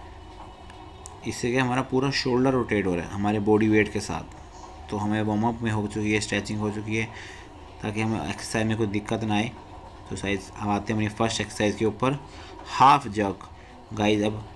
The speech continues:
आपने सुना होगा clean and jerk होती है guys। वो clean and jerk में क्या होता है, जब आप weight को पूरा floor से उठाते हैं तो वो होती है clean and jerk। आप क्या कर रहे हैं, हम weight को सिर्फ अपने नीचे ला रहे हैं यहाँ तक, आप सिर्फ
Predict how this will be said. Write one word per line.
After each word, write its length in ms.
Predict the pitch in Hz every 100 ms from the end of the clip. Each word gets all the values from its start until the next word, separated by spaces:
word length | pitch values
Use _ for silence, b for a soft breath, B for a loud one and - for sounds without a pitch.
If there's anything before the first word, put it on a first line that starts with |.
| -
आपने 260 | 104 104 113
सुना 200 | 120 127
होगा 120 | 120
clean 240 | - 120
and 140 | 117 110
jerk 220 | 113 110
होती 240 | 113 107
है 60 | 113
guys। 260 | 117 139 - B B B B B -
वो 60 |
clean 240 | 123 127 139
and 100 | 139
jerk 180 | 135 131
में 120 | 131
क्या 140 | 131
होता 200 | 123 127
है, 40 | 123
जब 100 | 131
आप 160 | 123 -
weight 280 | 110 117 123
को 80 | -
पूरा 160 | 131 131
floor 340 | - 117 127
से 100 | 131
उठाते 360 | 127 117 110 127
हैं 160 | 135 135
तो 140 | 120
वो 60 | 113
होती 180 | 113
है 60 | 135
clean 200 | 117 110
and 140 | 107 107
jerk। 220 | 135 143 B B B B -
आप 120 | 107
क्या 100 | 131
कर 160 | 127 135
रहे 100 | 135
हैं, 60 |
हम 240 | 131 127 -
weight 320 | 101 117 120
को 100 | 143
सिर्फ 220 | 135 147
अपने 300 | 135 - 147 139 - - - - 120
नीचे 260 | 117 143
ला 120 | 117
रहे 120 | 92 92
हैं 60 |
यहाँ 200 | 98 98
तक, 120 | 87 85
आप 340 | - 104 104
सिर्फ 320 | 113 131 143